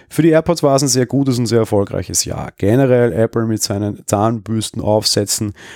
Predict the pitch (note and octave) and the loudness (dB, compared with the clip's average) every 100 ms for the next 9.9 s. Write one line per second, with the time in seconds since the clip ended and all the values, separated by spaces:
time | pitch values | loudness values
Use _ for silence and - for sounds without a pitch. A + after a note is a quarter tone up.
0 | - - C#3 C#3 C3+ B2 - A#2 B2 A#2 | -8 0 0 2 0 -2 0 2 2 2
1 | A2+ A2+ A2 - G#2+ G#2+ - G2+ G2 F#2+ | 2 2 2 -2 -6 -6 -4 -2 2 2
2 | A2 - G2+ G2+ G#2 - G2+ G2+ G2 G#2 | 2 0 2 2 0 0 0 0 -2 -4
3 | - - G2 - G2+ G#2 G#2 G2+ G2+ G#2 | -6 -6 -4 -4 -2 0 -2 0 0 0
4 | G2+ A2 G#2 G#2+ A2+ G#2 G#2 - G2 G2+ | -2 0 2 2 0 -6 -8 0 2 2
5 | G#2 G2 F#2+ G2 F#2+ F2 F#2 E2 D#2+ E2+ | 2 2 0 -4 -6 -6 -6 -4 0 2
6 | E2 E2 - - - - - - G#2+ - | 2 0 -6 -10 -20 -20 -20 -4 -2 2
7 | C#3+ D#3+ D3 C#3 C3 B2+ A#2+ A#2 A2 G#2+ | 0 2 0 2 2 2 2 0 0 -4
8 | A#2 - A2 G2+ - G#2+ C3 - A2+ G#2 | -6 -6 -8 -8 -2 0 0 -2 -6 -6
9 | G2 G#2 G2 G#2+ A2+ A2+ - A2 - | -6 -6 -4 -4 -4 -6 -4 -4 -4